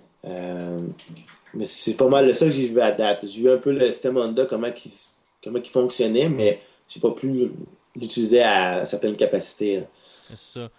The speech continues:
Speaker 2: Le, le Sync, c'est pas mal celui qui a, je pense qu'il a réveillé les autres constructeurs à dire, « Ben, regarde, faudrait qu'on s'adapte parce que ce système-là fonctionne vraiment bien, puis c'est vraiment, tu sais, c'était, c'était pas difficile à utiliser. »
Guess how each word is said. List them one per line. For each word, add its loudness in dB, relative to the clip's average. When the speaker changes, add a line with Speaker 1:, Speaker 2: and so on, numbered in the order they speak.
Speaker 2:
Le, -10
le -8
Sync, -6
c'est -10
pas -8
mal -8
celui -10
qui -10
a, -10
je -20
pense -8
qu'il -8
a -6
réveillé -8
les -12
autres -16
constructeurs -14
à -12
dire, « -14
Ben, -16
regarde, -18
faudrait -14
qu'on -14
s'adapte -14
parce -18
que -14
ce -16
système-là -14
fonctionne -16
vraiment -14
bien, -16
puis -20
c'est -18
vraiment, -16
tu -20
sais, -18
c'était, -14
c'était -16
pas -8
difficile -14
à -8
utiliser. » -16